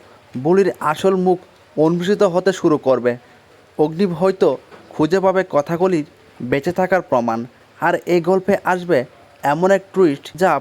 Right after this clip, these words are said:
পুরো ধারাবাহিককে মোড় ঘুরিয়ে দিবে। তো বন্ধুরা, আজকের এপিসোড ছিল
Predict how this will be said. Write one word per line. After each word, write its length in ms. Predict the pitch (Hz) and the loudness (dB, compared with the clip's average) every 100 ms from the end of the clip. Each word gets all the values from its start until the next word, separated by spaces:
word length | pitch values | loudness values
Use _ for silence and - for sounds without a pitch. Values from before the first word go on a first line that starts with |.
| - | -2
পুরো 180 | 170 185 | 0 0
ধারাবাহিককে 760 | 180 185 190 196 190 - 127 - _ _ - | 0 0 2 2 0 -2 -6 -6 _ _ -6
মোড় 260 | 143 180 | 0 0
ঘুরিয়ে 300 | 180 185 196 | 0 0 2
দিবে। 280 | 165 135 117 127 _ - | 2 -2 -4 -8 _ 0
তো 140 | 180 | 2
বন্ধুরা, 480 | 202 196 170 117 117 - - _ | 2 2 2 2 -2 -12 -20 _
আজকের 380 | 147 151 - 196 | -4 -4 0 2
এপিসোড 340 | 196 208 208 | 2 0 -4
ছিল 340 | 190 208 156 | -2 0 2